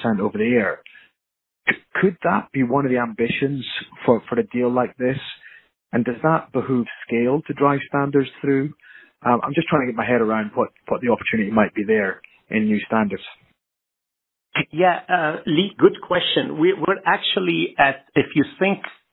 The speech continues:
Speaker 2: uh, at the software, uh, over-the-air update that is, uh, being pushed out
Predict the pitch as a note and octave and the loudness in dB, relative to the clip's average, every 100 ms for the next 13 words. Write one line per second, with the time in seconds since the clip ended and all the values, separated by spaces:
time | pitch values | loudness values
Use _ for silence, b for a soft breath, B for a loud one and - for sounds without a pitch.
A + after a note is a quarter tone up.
0 | - - _ _ _ _ - D3 A#2+ C3 | -10 -10 _ _ _ _ 0 0 2 2
1 | B2 - - D3+ - - D3 C3+ C3 C3 | 0 0 2 2 2 -2 0 2 2 0
2 | - - B2+ A#2 A2+ A2 G#2+ G#2+ - D#3+ | -4 -4 0 2 0 0 -2 -4 -4 0
3 | D#3 C#3+ B2 C3+ C3 B2+ B2+ - C#3 - | 0 0 -2 -2 0 0 0 -2 -2 0
4 | G#2+ G2 - - B2 A#2+ B2 - C3+ A#2+ | -2 -2 -8 -10 2 4 4 0 0 2
5 | A#2 A2+ G2 F#2+ - C#3 G#2 D3 C#3 C#3 | 2 -2 -6 -12 0 0 0 0 -2 0
6 | C3+ - - C3 B2+ C3 | -2 -2 -2 2 2 0